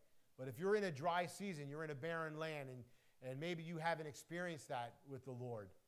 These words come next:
the Lord wants those times of refreshing to, uh, to come. And it comes through repenting and saying, "Lord, I repent of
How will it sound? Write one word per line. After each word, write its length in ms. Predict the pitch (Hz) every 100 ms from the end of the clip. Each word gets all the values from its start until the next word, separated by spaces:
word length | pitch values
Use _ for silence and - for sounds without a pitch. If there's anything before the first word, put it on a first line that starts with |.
| - - - _ _ - - -
the 80 |
Lord 300 | 131 156 151
wants 380 | 131 139 135 - 143
those 160 | 135
times 380 | - 143 139 120
of 80 | 123
refreshing 600 | 117 - 139 135 113 107 95 - - _ -
to, 240 | 127 117 113
uh, 180 | 113 110 - - -
to 80 | -
come. 360 | 98 139 127 110 87 - _
And 80 | 139
it 120 | 151
comes 300 | 160 160 147
through 400 | - 143 135 127 - - - -
repenting 540 | 139 135 151 143 127 120
and 100 | 117
saying, 240 | 127 123 120
"Lord, 380 | 139 151 151 135 - - -
I 80 | 120
repent 520 | 127 120 160 160 147
of 200 | 135